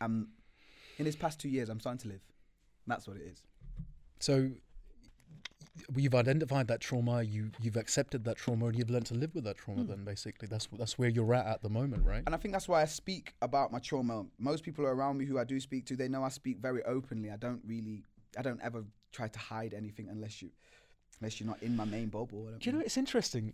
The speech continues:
Speaker 2: right, you say that, because, <clears throat> I mean, obviously, we,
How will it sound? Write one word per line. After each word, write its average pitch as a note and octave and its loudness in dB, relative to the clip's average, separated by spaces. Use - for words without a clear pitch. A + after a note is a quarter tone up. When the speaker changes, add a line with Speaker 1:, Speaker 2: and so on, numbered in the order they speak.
Speaker 2:
right, G#2+ -4
you A2+ -4
say D#3 0
that, A2+ -6
because, A#2+ -4
<clears throat> - -8
I D3 6
mean, C#3+ 8
obviously, C3+ 4
we, B2+ 2